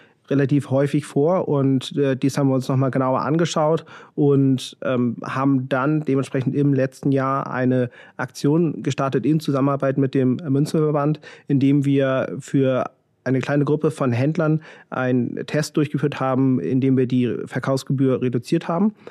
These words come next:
Und während dieser Promotion, der Aktion, haben wir, ähm, festgestellt, dass dies einen positiven Effekt auf das Verhalten der Händler hatte, dass mehr Produkte gelistet wurden, dass, ähm, mehr, dass die Preise auch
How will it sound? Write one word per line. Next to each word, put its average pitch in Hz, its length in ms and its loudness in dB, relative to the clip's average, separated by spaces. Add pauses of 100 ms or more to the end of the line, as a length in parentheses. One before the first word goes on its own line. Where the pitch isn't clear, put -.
(200)
Und 135 340 2
während 143 260 2
dieser 131 460 0 (100)
Promotion, 160 580 0 (300)
der 120 220 0
Aktion, 147 640 0 (320)
haben 139 320 2
wir, 135 480 2 (100)
ähm, 127 260 0
festgestellt, 139 800 -2
dass 139 220 -2
dies 135 260 0
einen 127 520 -2 (160)
positiven 147 440 2
Effekt 139 400 -2
auf 131 180 -4
das 131 180 0
Verhalten 131 340 -2
der 123 100 0
Händler 131 240 0
hatte, 135 220 -2
dass 123 220 -2
mehr 131 160 2
Produkte 151 340 -2
gelistet 143 400 -2
wurden, 135 340 2 (240)
dass, - 380 -4
ähm, 117 420 0 (160)
mehr, 127 520 0 (180)
dass 131 140 -4
die - 60 -14
Preise 139 280 0
auch 123 100 -4